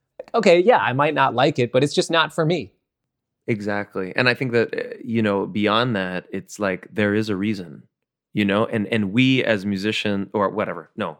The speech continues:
Speaker 2: I should say we as Corey and Michael have this instinct to be like, "Oh, well, something should be popular because of its quality in this set of,
Speaker 1: <laughs>
Speaker 2: in this set of criteria that we hold
Speaker 1: Sure.
Speaker 2: dear."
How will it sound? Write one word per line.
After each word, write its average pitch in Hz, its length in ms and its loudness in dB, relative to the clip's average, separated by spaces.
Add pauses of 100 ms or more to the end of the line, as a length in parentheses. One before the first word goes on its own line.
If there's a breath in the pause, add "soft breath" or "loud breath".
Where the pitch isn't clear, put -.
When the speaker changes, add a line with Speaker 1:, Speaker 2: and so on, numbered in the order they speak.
(120)
Speaker 2:
I 101 40 -10
should 95 160 -12
say 90 160 -8
we 98 320 -6
as 87 180 -10
Corey 98 280 -6
and 92 100 -8
Michael 92 400 -6 (480 soft breath)
have 95 320 0
this 101 200 -4
instinct 90 720 -6 (360)
to - 120 -4
be 104 240 -2
like, 90 280 -4 (120)
"Oh, 151 120 6
well, 107 160 -2
something 117 440 -6 (180)
should 143 480 -2
be 120 100 -2
popular 113 480 -2
because 92 380 -4
of 87 100 -8
its - 160 -14
quality 101 1000 -2
in 87 560 -8
this 107 280 -2
set - 240 2
of, 113 220 4 (140)
Speaker 1:
<laughs> - 160 -8
Speaker 2:
in 127 180 4
this 139 260 4
set 127 200 4
of 113 120 0
criteria 110 840 2
that 98 280 -2
we 110 380 0
hold 107 320 0
Speaker 1:
Sure. 131 140 0 (260)
Speaker 2:
dear." - 40 -20